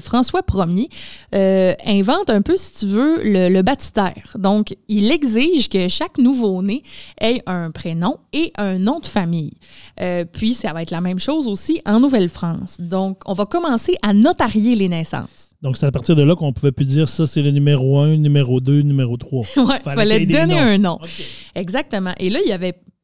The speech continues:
Speaker 1: comme je le disais tantôt, peu de gens qui écrivaient, tu sais, fait que c'était beaucoup les, les curés ou les notaires, là, qui, qui faisaient de, de manière officielle, donnaient le nom de famille. Et ça, c'est une raison pour laquelle on va trouver plusieurs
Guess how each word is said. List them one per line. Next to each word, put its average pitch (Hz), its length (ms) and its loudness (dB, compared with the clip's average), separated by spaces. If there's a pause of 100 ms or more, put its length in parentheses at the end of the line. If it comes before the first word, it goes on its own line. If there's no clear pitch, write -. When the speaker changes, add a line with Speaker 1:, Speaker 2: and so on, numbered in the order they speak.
(120)
Speaker 1:
comme 196 160 -6
je 185 60 -6
le 175 80 -6
disais 180 140 -6
tantôt, 233 280 -6
peu 302 240 -4
de 220 60 -4
gens 220 280 -2
qui - 80 -4
écrivaient, 196 560 -6
tu - 140 -10
sais, 359 60 -6
fait 196 140 -8
que - 60 -20
c'était - 220 -8
beaucoup 202 300 -4
les, 180 400 -2
les 170 120 -6
curés 240 680 -6
ou 320 160 2
les 240 180 2
notaires, 196 560 -4
là, 190 160 -4
qui, 175 280 -12
qui - 140 -18
faisaient 185 440 -6
de, 160 380 -10
de 160 180 -10
manière 185 340 -4
officielle, 208 600 -4
donnaient 185 340 -2
le 190 140 0
nom 185 320 0
de 196 160 0
famille. 214 340 -4 (340)
Et 220 80 0
ça, 349 160 0
c'est 311 140 0
une 220 80 0
raison 208 260 0
pour 302 120 -2
laquelle 247 280 0
on 214 80 2
va 170 80 -2
trouver 214 280 -4
plusieurs 226 580 -2